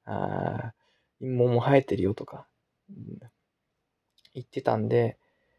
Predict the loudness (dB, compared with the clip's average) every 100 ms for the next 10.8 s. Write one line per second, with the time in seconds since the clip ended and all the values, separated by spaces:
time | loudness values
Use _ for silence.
0 | _ -4 2 4 6 4 2 0 4 8
1 | 6 4 -4 _ _ -2 -2 2 6 6
2 | 8 8 8 6 4 _ _ -6 4 4
3 | 4 0 _ _ -14 -6 -4 -6 -12 -4
4 | 4 6 6 2 -6 -8 -8 -10 -10 _
5 | _ _ 0 4 6 4 -4 -6 -2 0
6 | 2 2 0 -6 _ -18 -10 2 4 6
7 | 2 -4 -10 -8 -8 -10 _ -20 -20 -20
8 | -20 -20 -10 -2 0 0 4 6 8 8
9 | 8 8 6 2 0 2 2 0 -8 _
10 | _ _ _ _ -14 -2 0